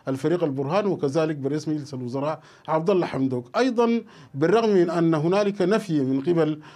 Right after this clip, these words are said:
قوات الدعم السريع ومن قبل القوات المسلحة بأنه لا يوجد خلاف أو تجاذب بينهما، إلا أن التماس ذلك بدا واضحا وجليا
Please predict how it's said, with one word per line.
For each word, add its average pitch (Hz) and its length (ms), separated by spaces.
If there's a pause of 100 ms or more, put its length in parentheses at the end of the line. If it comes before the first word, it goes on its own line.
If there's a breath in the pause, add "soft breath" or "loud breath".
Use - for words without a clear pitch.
(120 loud breath)
قوات 160 300
الدعم 147 320
السريع 143 400
ومن 131 260
قبل 143 420 (260 loud breath)
القوات 147 380
المسلحة 139 560
بأنه 151 460
لا 165 140
يوجد 151 400 (220 loud breath)
خلاف 165 380
أو 165 120
تجاذب 156 500
بينهما، 180 560 (260 loud breath)
إلا 214 300
أن 180 140 (260)
التماس 160 560
ذلك 196 180
بدا 180 260
واضحا 180 420
وجليا 170 600